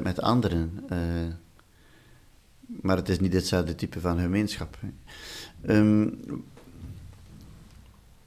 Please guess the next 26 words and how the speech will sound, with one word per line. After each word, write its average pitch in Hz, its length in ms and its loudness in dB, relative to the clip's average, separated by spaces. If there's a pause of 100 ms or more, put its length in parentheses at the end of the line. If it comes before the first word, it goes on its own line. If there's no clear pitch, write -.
(220)
ja, 143 360 4 (840)
nu 107 240 -2
je 101 60 4
de 95 100 2
vraag 113 280 4
stelt, - 340 0 (420)
misschien 110 300 0
zou 104 180 8
ik 101 60 0
zeggen, 113 320 4
wat 104 220 2
er, 104 200 0
wat 98 200 0
er - 80 -6
gem-, 92 340 0
gemakkelijker 95 600 2
is - 420 -4 (1500)
in 92 160 2
een 85 360 0 (720)
abdij, 98 400 6
is - 540 0 (420)
een 92 160 2
vorm 98 200 6
van 90 160 2
voortdurend 85 440 0
gebed. - 500 -6